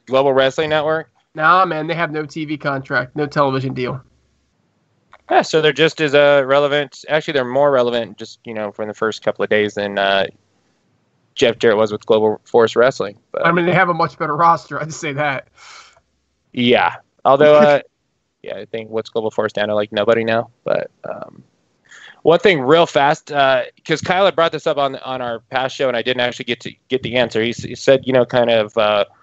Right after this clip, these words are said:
Speaker 1: "What the hell kind of name is Johnny Impact? Why'd they go with that?" Just for anyone that else that may question this,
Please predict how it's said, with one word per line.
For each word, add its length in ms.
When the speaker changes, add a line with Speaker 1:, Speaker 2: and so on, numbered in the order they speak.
Speaker 1:
"What 160
the 60
hell 160
kind 180
of 40
name 140
is 80
Johnny 260
Impact? 340
Why'd 120
they 80
go 120
with 100
that?" 260
Just 240
for 160
anyone 440
that 80
else 140
that 60
may 140
question 360
this, 220